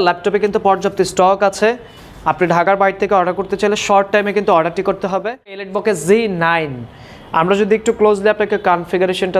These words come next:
দেখাই, Intel Core i seven, টুয়েলভ জেনারেশনের প্রসেসর। এটার ডিজাইনটা একটু আপগ্রেড হয়েছে,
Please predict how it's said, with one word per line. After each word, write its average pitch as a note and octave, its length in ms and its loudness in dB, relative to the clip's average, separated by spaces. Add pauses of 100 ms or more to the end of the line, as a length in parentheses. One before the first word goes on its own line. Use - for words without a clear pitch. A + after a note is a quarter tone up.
দেখাই, F3 320 2
Intel F#3+ 320 0
Core G#3+ 200 4
i G#3+ 40 2 (180)
seven, F3+ 340 2 (800)
টুয়েলভ B3 300 6 (120)
জেনারেশনের A3+ 560 2
প্রসেসর। A3 380 -4 (600)
এটার G3 240 2
ডিজাইনটা A3+ 440 4 (360)
একটু - 200 -4 (100)
আপগ্রেড E3+ 380 -2
হয়েছে, G3+ 260 2